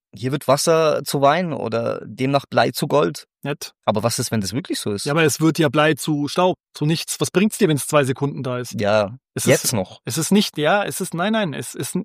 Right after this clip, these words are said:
Speaker 2: wird niemals funktionieren.
Speaker 1: Nicht?
Speaker 2: Nein. Gott hat die Welt so eingerichtet, dass sowas nicht funktioniert.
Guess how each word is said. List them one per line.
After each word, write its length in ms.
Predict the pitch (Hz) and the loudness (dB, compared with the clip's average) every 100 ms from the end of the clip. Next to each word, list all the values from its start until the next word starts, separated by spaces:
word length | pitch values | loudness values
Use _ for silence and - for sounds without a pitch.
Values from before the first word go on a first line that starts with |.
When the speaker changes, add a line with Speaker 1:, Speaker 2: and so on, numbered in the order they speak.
| - | -6
Speaker 2:
wird 260 | 156 170 - | -2 0 2
niemals 540 | 180 262 247 147 120 | 4 6 6 4 2
funktionieren. 460 | 139 123 131 127 131 | -6 -6 -8 -4 -2
Speaker 1:
Nicht? 240 | 190 - _ _ 147 | -4 -8 _ _ 0
Speaker 2:
Nein. 340 | 156 220 139 _ _ _ | 2 2 -2 _ _ _
Gott 180 | 165 175 | 2 4
hat 140 | 180 | 4
die 100 | 175 | 6
Welt 180 | 165 170 | 4 4
so 140 | 151 175 | 4 4
eingerichtet, 500 | 185 170 170 - 170 | 4 2 0 0 0
dass 120 | 156 | 0
sowas 240 | 175 190 190 | 2 2 2
nicht 140 | 196 | -2
funktioniert. 580 | 196 175 180 170 160 | -4 -4 -4 -6 -8